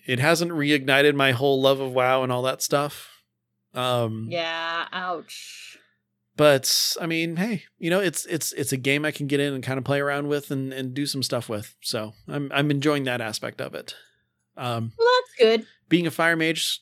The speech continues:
Speaker 1: still kinda sucks when there's one or two more things that just kinda jump on that you're not expecting. I died a whole bunch
Speaker 2: Mm-hmm.
Speaker 1: in this one questing area, which really, like, frustrated me.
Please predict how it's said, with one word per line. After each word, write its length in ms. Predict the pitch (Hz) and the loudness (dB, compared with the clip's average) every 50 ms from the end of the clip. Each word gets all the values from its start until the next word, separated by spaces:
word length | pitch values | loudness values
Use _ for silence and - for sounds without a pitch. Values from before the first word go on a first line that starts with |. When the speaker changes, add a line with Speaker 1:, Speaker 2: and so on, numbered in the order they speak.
| _ _ | _ _
Speaker 1:
still 160 | - 151 151 | -2 -2 0
kinda 220 | 147 170 165 151 139 | 0 0 0 0 0
sucks 300 | - 156 156 156 - 156 | 2 0 0 0 0 -4
when 100 | 143 135 | -2 -2
there's 320 | 127 123 120 117 - - - _ _ _ _ _ _ _ | -2 -2 -2 -2 -4 -4 -6 _ _ _ _ _ _ _
one 400 | 131 120 117 120 117 127 139 143 | -10 -8 -8 -4 2 2 4 4
or 60 | 147 135 | 4 2
two 180 | - - 151 | 0 0 0
more 160 | 147 147 139 | 0 0 -2
things 300 | 123 139 135 139 147 135 | 0 -2 -2 -2 -2 0
that 200 | 139 131 123 117 | 2 2 2 2
just 180 | - - 123 - | 0 -4 -4 -2
kinda 220 | - 147 139 131 | 0 2 2 2
jump 340 | 127 123 120 135 135 127 127 | 0 2 2 2 2 2 0
on 340 | 131 127 135 143 151 151 147 | 0 0 0 0 -2 -2 -2
that 140 | 135 127 143 | -4 -4 -4
you're 140 | 135 135 135 | -4 -4 -4
not 180 | 135 135 139 | -2 -2 -4
expecting. 640 | 139 - - - 160 156 - - 196 202 202 190 170 - | -4 -4 -2 -2 -2 -2 -2 -4 -4 -4 -4 -6 -8 -4
I 140 | 113 113 110 | -4 -4 -2
died 260 | 107 117 120 131 127 | -2 -2 -2 -2 0
a 20 | 113 | 2
whole 140 | 117 131 | 2 2
bunch 240 | 123 - 131 131 - | 4 2 2 0 0
Speaker 2:
Mm-hmm. 80 | - 135 | -2 -2
Speaker 1:
in 60 | 131 | -2
this 160 | 123 120 - | -4 -4 -4
one 240 | 127 131 131 127 120 | -4 -6 -6 -8 -8
questing 440 | 117 - 135 131 - - 147 143 143 | -6 -4 -4 -2 -2 -4 -6 -6 -6
area, 300 | 143 147 151 151 156 143 | -4 -4 -4 -4 -6 -6
which 160 | 120 - - | -8 -8 -8
really, 320 | 120 127 131 131 127 120 - _ - - - 123 - - | -6 -4 -4 -4 -6 -10 -12 _ -20 -20 -20 -16 -10 -8
like, 180 | 123 117 110 - | -6 -6 -6 -4
frustrated 500 | - 131 127 123 - 165 170 175 196 190 | -2 -2 -2 0 0 0 0 0 0 -2
me. 220 | 202 233 247 | -4 -4 -4